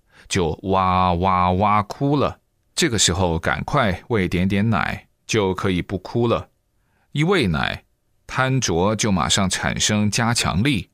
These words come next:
二顿就更想吃。所以众生啊，确实是不解除六根不行，别说胎儿，我们大人明白了，就更应该把它空寂，更应该及时修行，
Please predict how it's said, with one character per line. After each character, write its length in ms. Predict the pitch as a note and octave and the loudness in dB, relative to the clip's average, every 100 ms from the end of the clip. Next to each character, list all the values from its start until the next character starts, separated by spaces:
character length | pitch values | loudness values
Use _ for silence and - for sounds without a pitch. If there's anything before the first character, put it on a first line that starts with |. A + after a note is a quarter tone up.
| _ _ _ | _ _ _
二 260 | B2 G#2+ F2 | 0 2 0
顿 320 | A2 F#2 D#2+ | 0 0 0
就 160 | - | 0
更 220 | F#2 D#3+ G#2+ | -2 0 0
想 260 | - - - | 0 -2 -2
吃。 340 | - G2 G2+ - _ _ _ | 0 0 -2 -6 _ _ _
所 240 | - G#2+ | -2 0
以 160 | G#2 F2 | 2 0
众 200 | A#2+ F#2+ | 2 2
生 220 | - G#2+ | 2 2
啊， 320 | G2+ C2+ F2+ _ _ _ _ | 0 -2 -6 _ _ _ _
确 260 | - - G#2 | -2 0 2
实 460 | F2 E2+ E2 F#2 | 2 2 2 2
是 160 | G2 - | 2 0
不 160 | - A#2 | 0 -2
解 240 | - B1 | 0 -2
除 300 | - F2+ F2+ | -2 -2 0
六 240 | A#2 A#2+ | 2 0
根 340 | F2+ A2+ A#2 A#2 | 0 0 2 0
不 160 | - | 0
行， 460 | G2+ - D#2 F2+ B2 - _ _ _ | 0 2 2 0 -2 -6 _ _ _
别 180 | - E2+ | -2 0
说 220 | - G2 | 2 0
胎 380 | - - A2 A2+ | -2 -2 0 0
儿， 240 | D#2+ C#2+ - _ _ _ | 0 -4 -10 _ _ _
我 80 | - | -2
们 340 | G2 G2 G#2 A2+ | 0 2 0 0
大 300 | - C3 F#2 | 0 2 2
人 180 | F2+ | 2
明 240 | F#2 F2 F2+ | 2 2 2
白 180 | E2+ D2 | 2 0
了， 240 | D2 C#2 - - | 0 -2 -8 -8
就 320 | - F#2 E2 | -2 0 0
更 260 | D#2 D3+ F#2 | 0 0 2
应 160 | D#2 | 2
该 220 | D#2 D2+ D2 | 0 0 -2
把 160 | - | -4
它 200 | - - | -4 -6
空 360 | D#2 - A2 A2+ | -4 0 2 2
寂， 300 | - B2 - _ _ _ | 2 -2 -4 _ _ _
更 200 | A#2+ G#2 | -2 0
应 160 | G2 | 2
该 320 | G2 G2+ G2+ F#2+ | 2 2 2 0
及 280 | - F#2+ | 0 2
时 200 | A2+ - | 2 2
修 260 | G2 B2+ B2 | 2 2 2
行， 400 | A#2+ D#2+ F2 A2+ | 2 2 0 -2